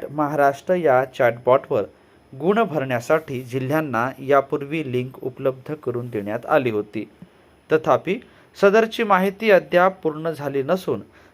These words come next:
राज्यातील पंधरा हजार एकतीस शाळांनी विद्यार्थ्यांच्या गुणांची नोंद न केल्याचे दिसून येत आहे. शंभर टक्के गुण चॅटबॉटवर नोंदवण्याकरिता जिल्ह्यांना तिसऱ्यांदा मुदतवाढ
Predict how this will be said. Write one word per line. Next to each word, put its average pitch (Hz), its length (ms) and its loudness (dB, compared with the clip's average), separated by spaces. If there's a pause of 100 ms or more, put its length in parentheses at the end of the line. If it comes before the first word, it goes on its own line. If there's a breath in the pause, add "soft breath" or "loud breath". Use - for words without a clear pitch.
(100)
राज्यातील 151 800 2
पंधरा 156 460 2
हजार 143 420 0
एकतीस 131 420 -6
शाळांनी 127 560 0 (100)
विद्यार्थ्यांच्या 151 920 0
गुणांची 127 580 -6
नोंद 127 300 -6 (120)
न 139 220 0
केल्याचे 123 580 -2
दिसून 131 440 -10
येत 135 260 -2
आहे. 107 240 -2 (840 loud breath)
शंभर 202 400 4
टक्के 233 400 0
गुण 220 340 2
चॅटबॉटवर 170 760 2
नोंदवण्याकरिता 139 920 -2 (460 soft breath)
जिल्ह्यांना 147 640 -2 (120)
तिसऱ्यांदा 175 640 -2
मुदतवाढ 135 640 -2